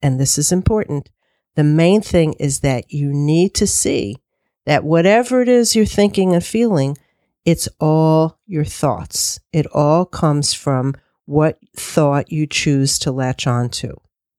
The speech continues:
I want you to stand back and just notice that you're just a woman having thoughts and detach from them a little bit. You're not your thoughts. You're just a woman having thoughts. You get to keep the ones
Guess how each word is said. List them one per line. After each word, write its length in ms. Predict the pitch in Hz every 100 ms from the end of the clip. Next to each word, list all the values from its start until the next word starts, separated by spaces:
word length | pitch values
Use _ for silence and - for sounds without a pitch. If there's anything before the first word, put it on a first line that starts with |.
| _
I 120 | - 147
want 420 | 135 139 147 -
you 120 | 185
to 180 | - 165
stand 500 | - - 147 143 180
back 460 | 160 147 143 - - _
and 180 | 143 143
just 280 | 151 262 -
notice 480 | 208 233 226 143 -
that 160 | 151 110
you're 160 | 143
just 280 | 170 185 -
a 60 | 196
woman 500 | 165 131 131 135 156 _ _
having 340 | - 135 139
thoughts 640 | 165 - 226 214 - - - _ _ _ _
and 200 | - 151
detach 680 | 151 160 - 165 170 175 -
from 280 | - 156 143
them 200 | 143 131
a 60 | 123
little 240 | 131 123
bit. 360 | 135 107 - _ _ _
You're 260 | 151 147 147
not 380 | 160 165 196 -
your 120 | 180
thoughts. 640 | - 131 107 110 - - - _ _
You're 160 | 147
just 260 | 143 151 -
a 60 | 135
woman 480 | 143 147 151 156 - _ _
having 460 | - 151 143 151 147
thoughts. 720 | - 117 - - - - - _ _ _ _ -
You 400 | 143 170 190 190
get 280 | 160 151 -
to 120 | 156
keep 360 | - 156 147
the 140 | - 160
ones 480 | 143 131 127 135